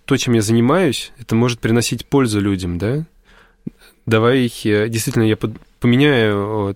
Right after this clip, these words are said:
т-, э, с-, свой взгляд на это, да, там, осмыслю, насколько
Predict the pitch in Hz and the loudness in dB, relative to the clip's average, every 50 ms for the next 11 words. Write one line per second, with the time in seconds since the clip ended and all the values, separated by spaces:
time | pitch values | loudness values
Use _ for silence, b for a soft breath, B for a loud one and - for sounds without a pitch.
0 | - - - 123 - - 120 110 107 107 104 101 101 101 101 101 104 - - - | -6 -4 -4 -4 -2 -2 -2 0 0 0 0 0 0 -2 -2 -4 -4 -6 -8 -8
1 | - - - 120 110 110 117 117 113 107 - 107 101 98 95 90 95 87 120 123 | -10 -4 -2 -2 0 2 2 2 0 0 0 -2 -2 -2 -2 -2 -4 -2 -2 -2
2 | - 117 107 107 107 - 131 127 117 - - 110 107 104 - - 127 123 113 - | 0 0 0 0 0 0 0 0 0 0 0 0 0 0 -2 0 -2 -2 0 0
3 | 113 110 110 | 0 0 0